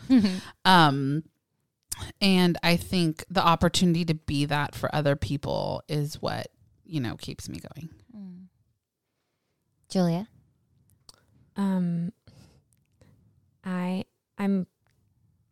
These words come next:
Speaker 3: I'm <laughs> grateful for <laughs> the farm fresh eggs that Andrea has in her
Speaker 1: <laughs>
Speaker 3: fridge, 'cause I'm gonna make a quiche tonight.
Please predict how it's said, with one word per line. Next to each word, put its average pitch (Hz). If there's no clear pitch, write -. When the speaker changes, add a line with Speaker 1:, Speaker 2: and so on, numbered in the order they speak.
Speaker 3:
I'm 202
<laughs> -
grateful 214
for -
<laughs> -
the 214
farm 208
fresh 208
eggs 233
that 269
Andrea 339
has 392
in 480
her 381
Speaker 1:
<laughs> 427
Speaker 3:
fridge, -
'cause -
I'm 233
gonna 247
make 240
a 220
quiche -
tonight. 320